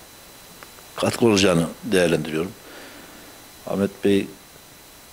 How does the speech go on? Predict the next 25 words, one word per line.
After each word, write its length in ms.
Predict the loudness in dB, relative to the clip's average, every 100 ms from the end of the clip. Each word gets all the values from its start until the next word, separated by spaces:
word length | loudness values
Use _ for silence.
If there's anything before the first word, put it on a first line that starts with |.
| -20 -20 -20 -20 -20 -20 -20 -20 -14 -6 0
meslek 380 | 0 2 2
itibariyle 340 | 2 2 2 4
benden 300 | 2 2 0
bir 80 | 0
dönem 240 | 0 2
sonra 180 | 0 0
masa 220 | 0 0
yaşlı, 440 | 2 0 0 -2
benden 240 | 0 -2 -4
iki 200 | -4 -2
yaş 180 | -2 -4
büyüktür. 480 | -12 -12 -16 -14 -18 -20 -20 -20 -20 -20 -20 -12
Abi 220 | -6 -6
kardeşlik 520 | 0 0 2 0 0 0
içerisinde, 580 | 0 0 -2 -4 -8 -10 -18 -20 -20 -20 -20 -20 -20 -20 -20 -18 -12
e, 40 | -8 -6 -6 -6
uzun 240 | -6 -4 -2
dönem 280 | -2 -2 -4
birlikte 280 | -6 -2
olduk 200 | -2 -2 -12
biz. 200 | -8 -8 -10 -20 -20 -6
İnşallah 320 | -2 -2 -4
bundan 220 | -4 -4 -2
sonra 280 | -4 -4
da 100 | -6